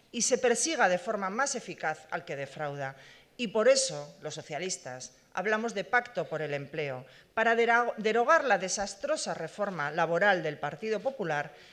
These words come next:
y reunir a sindicatos y a empresarios en un nuevo Estatuto de los Trabajadores que impulse empleos dignos y de calidad.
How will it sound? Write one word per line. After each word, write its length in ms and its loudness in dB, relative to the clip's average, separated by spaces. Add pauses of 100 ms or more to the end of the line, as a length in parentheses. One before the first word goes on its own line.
(120)
y 80 -8
reunir 480 4
a 80 4
sindicatos 720 0
y 60 0
a 40 2
empresarios 800 -2 (300)
en 160 2
un 180 -2
nuevo 340 6
Estatuto 480 -2
de 80 2
los 160 -4
Trabajadores 800 -4 (240)
que 100 -6
impulse 600 -2
empleos 500 0
dignos 580 -6
y 80 -8
de 140 -4
calidad. 460 -8